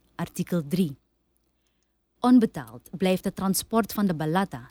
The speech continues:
die hij heeft gewonnen. Gratis verricht hij alle transport en hulpverlening wanneer een van zijn makkers door ziekte of een arbeidsongeval wordt getroffen.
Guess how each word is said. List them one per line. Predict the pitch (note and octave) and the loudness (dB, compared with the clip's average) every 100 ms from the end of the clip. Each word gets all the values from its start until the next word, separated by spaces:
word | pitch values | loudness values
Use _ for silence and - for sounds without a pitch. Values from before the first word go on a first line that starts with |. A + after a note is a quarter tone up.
| - | -2
die | F3+ | 0
hij | E3+ | 2
heeft | F3 E3 - | 2 0 -4
gewonnen. | E3+ E3 F#3+ C3+ - _ _ | -2 2 2 0 -8 _ _
Gratis | - G3+ G3 A#3+ B3+ - | -16 -4 0 0 0 -2
verricht | A3+ A3+ - | 0 0 0
hij | G#3+ G3+ | -6 -6
alle | - C4+ C#4+ | -2 0 0
transport | - A3 - - G#3+ - | 0 0 0 -2 -2 -2
en | G3+ F#3+ | -4 -4
hulpverlening | D#3+ A3 G#3+ G3 E3+ D#3 D3+ D3+ - _ _ | 0 0 0 -6 -6 -6 -6 -8 -10 _ _
wanneer | - G#3+ G#3 | 4 4 4
een | - B3 C4+ | 4 6 6
van | C#4 A#3 | 6 2
zijn | A3 F#3+ | 2 4
makkers | A3+ - F3+ - | 2 0 -4 -4
door | D#3 F#3+ | -4 -4
ziekte | E3+ D3+ B3+ - D3+ - | -2 0 0 -2 -14 -10
of | F3+ | -8
een | F#3 F3 | -6 -4
arbeidsongeval | A3 A#3 A3+ G#3+ - A#3 - - F#3 E3+ | -2 0 0 -2 0 -2 -2 -4 -4 -4
wordt | E3+ - | -6 -8
getroffen. | - - F#3 - C#3 | -12 -6 -6 -6 -12